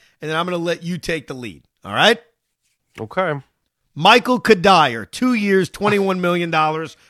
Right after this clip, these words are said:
Speaker 1: right before the two thousand fifteen season. Go ahead.
Speaker 2: Hey, David Wright, listen, we want you to commit to us. We want to, to give you, you know, we're, we're gonna give you the world.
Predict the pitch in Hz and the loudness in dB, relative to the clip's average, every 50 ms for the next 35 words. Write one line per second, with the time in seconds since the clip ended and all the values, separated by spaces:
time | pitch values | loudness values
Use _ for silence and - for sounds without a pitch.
0 | _ - 127 151 180 190 - 196 165 - 165 170 165 151 - - 170 170 143 - | _ -6 0 0 0 0 0 -2 -6 -2 -2 -2 -2 -2 -4 -4 -4 -4 -2 0
1 | 156 151 147 117 120 113 - 160 147 - - 143 127 120 - - 113 92 80 90 | 0 0 0 0 -2 -6 -8 -10 -10 -8 -8 -8 -8 -8 -8 -10 -10 -10 -12 -10
2 | 95 127 160 175 139 120 117 - - - - - - - - - - 226 254 233 | -6 -2 -2 0 0 -2 -4 -6 -8 -6 -6 -4 -6 -6 -2 2 4 4 4 4
3 | 202 180 170 151 196 190 190 180 185 170 143 151 143 127 113 - 131 139 131 - | 2 0 2 2 4 4 4 4 2 2 4 4 4 4 4 2 2 2 2 2
4 | - 101 87 87 - _ _ _ _ _ _ _ - 135 147 160 156 160 170 175 | 0 -4 -4 -6 -10 _ _ _ _ _ _ _ -2 0 2 2 2 2 0 0
5 | - - 160 139 127 - - - 139 120 120 131 151 180 - - 180 180 180 185 | -2 -4 -6 -6 -6 -6 -4 -2 0 0 2 2 0 0 -2 -4 -2 0 2 2
6 | 185 202 202 - - - - _ _ _ _ _ _ - 135 139 143 139 143 151 | 2 0 -2 -6 -10 -14 -16 _ _ _ _ _ _ -4 -2 -2 0 2 2 2
7 | 151 143 - - 147 131 127 120 - - - 139 127 117 135 147 151 143 147 151 | 2 0 -2 -2 0 0 0 -2 -4 -8 -8 -8 -6 -2 -2 -2 -2 -2 -2 -2
8 | 147 143 139 139 135 127 - _ _ _ - 127 127 123 117 120 147 160 165 - | -2 0 0 -2 -2 -4 -6 _ _ _ -2 0 0 0 2 2 0 0 -2 -2
9 | 165 151 135 - _ _ _ 135 139 147 185 214 226 202 156 185 202 208 202 170 | -4 -4 -6 -6 _ _ _ -4 -2 0 2 0 0 0 0 2 2 2 2 0
10 | 131 117 139 170 165 147 160 175 180 170 147 135 120 113 107 117 135 170 190 190 | -2 -2 -2 -2 -2 -2 -2 -2 -2 -2 0 0 0 -2 0 0 0 2 2 2
11 | 185 180 180 165 | 2 0 0 -4